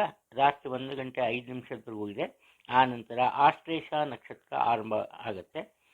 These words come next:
ವ್ಯತಿಪಾತ ಯೋಗ ಮತ್ತು ವಣೀಕರಣ ಇದೆ. ಇವತ್ತು ತ್ರಯೋದಶಿ ಮಧ್ಯಾಹ್ನದವರೆಗೂ ಇದೆ, ಪುಷ್ಯ ನಕ್ಷತ್ರ ಇದೆ, ಇವೆರಡೂ ಒಳ್ಳೆಯದು. ಈ ಕಾರಣದಿಂದ ಈ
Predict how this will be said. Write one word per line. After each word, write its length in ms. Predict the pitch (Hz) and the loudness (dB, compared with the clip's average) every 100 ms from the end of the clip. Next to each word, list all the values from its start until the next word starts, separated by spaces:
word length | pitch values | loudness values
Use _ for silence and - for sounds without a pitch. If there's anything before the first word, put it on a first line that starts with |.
| _ _ _ - | _ _ _ -10
ವ್ಯತಿಪಾತ 600 | 120 123 143 131 127 - | -8 -6 -4 2 2 0
ಯೋಗ 340 | 127 123 123 156 208 _ - | -4 -2 -2 -2 -4 _ -6
ಮತ್ತು 640 | 190 208 - 143 147 - _ _ _ 131 | -6 -4 -2 -2 -2 -8 _ _ _ -2
ವಣೀಕರಣ 600 | 139 151 160 123 104 104 | 0 0 -2 -6 -6 -6
ಇದೆ. 320 | 196 - _ _ _ _ _ _ | -8 -10 _ _ _ _ _ _
ಇವತ್ತು 640 | 123 117 - 214 123 - _ _ _ _ _ _ _ _ _ | -8 -8 -4 -4 -4 -8 _ _ _ _ _ _ _ _ _
ತ್ರಯೋದಶಿ 800 | 127 135 156 156 156 147 170 175 | -4 2 2 2 0 -2 0 0
ಮಧ್ಯಾಹ್ನದವರೆಗೂ 880 | 156 120 147 151 156 139 135 143 139 | 0 -2 0 2 2 -2 -4 -4 -4
ಇದೆ, 400 | 135 190 - _ _ | -2 -2 -4 _ _
ಪುಷ್ಯ 320 | 127 - 151 | -16 -2 -2
ನಕ್ಷತ್ರ 440 | 139 131 127 - 131 | -2 -6 -14 -8 -4
ಇದೆ, 360 | 123 120 - - | -4 -6 -10 -8
ಇವೆರಡೂ 400 | 123 120 135 170 | -6 -6 -4 2
ಒಳ್ಳೆಯದು. 640 | 151 120 123 131 - _ - 127 | 2 2 -2 -6 -12 _ -10 -6
ಈ 100 | 127 | -4
ಕಾರಣದಿಂದ 720 | - 123 123 123 123 196 170 127 147 - _ _ _ _ _ _ _ _ _ - | 0 0 0 -4 -6 -4 4 6 6 0 _ _ _ _ _ _ _ _ _ -10
ಈ 480 | 123 123 123 120 120 | -2 0 2 0 -2